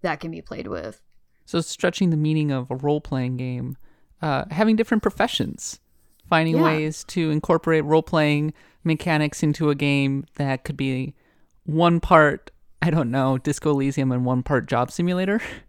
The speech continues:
Speaker 2: <laughs> where you're in a cubicle and you're getting through all your work and you're interacting with your coworkers and you're building up your stats, but there's no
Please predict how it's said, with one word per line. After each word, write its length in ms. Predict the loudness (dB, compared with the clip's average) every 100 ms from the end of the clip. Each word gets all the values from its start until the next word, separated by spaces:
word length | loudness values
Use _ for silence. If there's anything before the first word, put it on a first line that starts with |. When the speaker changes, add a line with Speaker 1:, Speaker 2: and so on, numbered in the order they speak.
| _ _
Speaker 2:
<laughs> 600 | 0 2 0 -2 -2 0
where 420 | 2 4 4 2
you're 240 | 2 4 4
in 100 | 2
a 40 |
cubicle 560 | 0 2 2 4 6 6
and 120 | 4
you're 80 | 2
getting 200 | 0 0
through 160 | 0
all 80 | 0
your 120 | 2
work 300 | 2 2 2
and 80 | -2
you're 100 | 0
interacting 520 | 2 2 -2 -2 -4
with 120 | -4
your 100 | -4
coworkers 800 | 0 2 4 2 2 2 2 0 -4
and 180 | -4
you're 220 | 0 0 0
building 340 | 0 2 0
up 100 | 0
your 100 | -6
stats, 420 | -2 2 2 0
but 100 | -6
there's 180 | -2 2
no 200 | 2 0